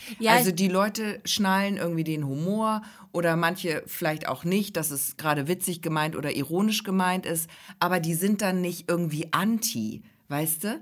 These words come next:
Speaker 2: Und auf Facebook hab ich oft das Gefühl, dass die Leute gleich so auf Zinne sind. Die sind gleich irgendwie so, die gehen da schon mit so einer,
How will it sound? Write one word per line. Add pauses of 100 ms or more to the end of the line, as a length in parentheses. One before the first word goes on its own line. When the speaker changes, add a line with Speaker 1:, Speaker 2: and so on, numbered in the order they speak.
(440)
Speaker 2:
Und
auf
Facebook
hab
ich
oft
das
Gefühl,
dass
die
Leute
gleich
so
auf
Zinne
sind.
Die
sind
gleich
irgendwie
so, (220)
die
gehen
da
schon
mit
so
einer,